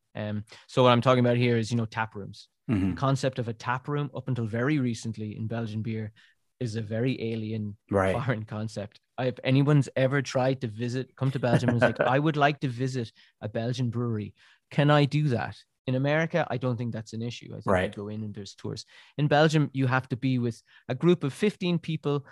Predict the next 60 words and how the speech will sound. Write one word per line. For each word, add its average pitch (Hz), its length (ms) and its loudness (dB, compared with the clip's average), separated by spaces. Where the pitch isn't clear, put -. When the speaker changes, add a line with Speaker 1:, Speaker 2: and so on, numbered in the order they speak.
Speaker 1:
on 131 120 4
the 127 80 6
first 170 320 4
Saturday 143 460 4
of 117 120 0
the 120 80 -2
month, 117 340 0
and 123 180 4
you 131 80 6
have 139 180 6
to 156 100 6
speak 147 240 2
Speaker 2:
<laughs> - 180 -20
Speaker 1:
French 170 440 6
or 143 140 4
Dutch 139 320 4
or 131 80 4
English 131 320 2
at 123 80 -6
these 151 160 2
Speaker 2:
Yeah. 107 120 8
Speaker 1:
particular 127 360 4
times, 123 460 0
and 123 100 -2
it 117 80 -2
costs - 380 -2
X 123 180 -2
amount 117 300 -2
of 110 60 -4
money, 113 280 -2
and 110 140 -4
you 117 80 0
have 113 140 -4
to 120 60 -2
call 131 300 4
ahead 113 320 0
and 107 140 -2
book 107 160 -8
it, 104 100 -8
et 98 80 -10
cetera, 156 220 2
Speaker 2:
Right. 98 100 -2
Speaker 1:
et 95 60 -10
cetera. - 240 -18
So - 220 -2
that, 147 380 6
that, 151 200 6
that 151 140 6
was 151 160 4
generally 147 380 6
the 117 80 2
model. 113 300 0
You 107 80 -4
know, 110 80 -4
breweries 127 400 -2
are 123 40 -2
there 120 180 -2
to 117 100 -12
brew 113 180 -6
beer, 139 400 0